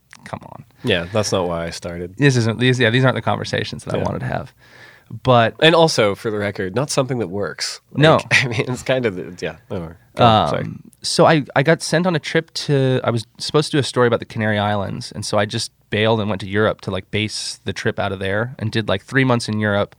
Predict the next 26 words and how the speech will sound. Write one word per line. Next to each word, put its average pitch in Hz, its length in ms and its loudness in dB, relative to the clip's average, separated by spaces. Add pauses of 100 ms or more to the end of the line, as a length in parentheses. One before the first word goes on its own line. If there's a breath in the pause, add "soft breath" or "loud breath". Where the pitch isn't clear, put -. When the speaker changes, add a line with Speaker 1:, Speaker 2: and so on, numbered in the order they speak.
(540 soft breath)
Speaker 1:
I 101 60 -4
traveled 131 320 4
around 120 120 2
the 110 60 -2
Q 110 320 0
S 110 220 2
with 101 80 -8
a - 20 -10
few - 180 -4
friends, 104 320 -2
this 101 100 -8
guy 107 100 -2
Goni 107 240 -2
Zubizarreta 98 800 -2
and 95 80 -4
Aritz 101 400 -2
and 101 100 -2
all 98 80 2
those 95 160 -4
guys, 92 240 -2
and 98 80 -10
just 98 140 -6
sort - 100 -4
of - 60 -8
saw 104 160 2
Europe. 101 440 -4